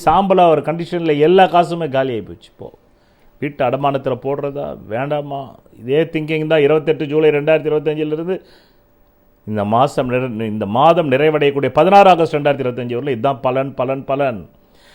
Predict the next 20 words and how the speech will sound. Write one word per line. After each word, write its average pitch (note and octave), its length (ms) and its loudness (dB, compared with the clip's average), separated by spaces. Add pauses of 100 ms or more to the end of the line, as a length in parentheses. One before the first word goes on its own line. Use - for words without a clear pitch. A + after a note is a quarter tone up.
(160)
பிறகு E3 400 4 (400)
ஒன்பது D3+ 500 0 (140)
ஜூன் C3 440 -4
இரண்டாயிரத்தி C3 760 -2 (560)
இருபத்தைந்திலிருந்து A#2+ 1000 -4
உங்களுக்கு G#2+ 480 -6
பொருளாதார A#2 600 -4
முடக்கம் G#2+ 480 -6
வந்து G2 300 -6 (180)
உ-, F#2 200 -10 (540)
அதே A2 400 2
ஒன்பது B2+ 460 0
ஜூலை A2 300 0
ரெண்டாயிரத்தி G2 420 -2
இருபத்தஞ்சு F#2+ 420 -8
வரலும் C3 320 -8 (120)
ஒரு G2 360 -6
மாத F2 320 -6
காலம் B2+ 320 -4
உங்களை G2+ 220 -8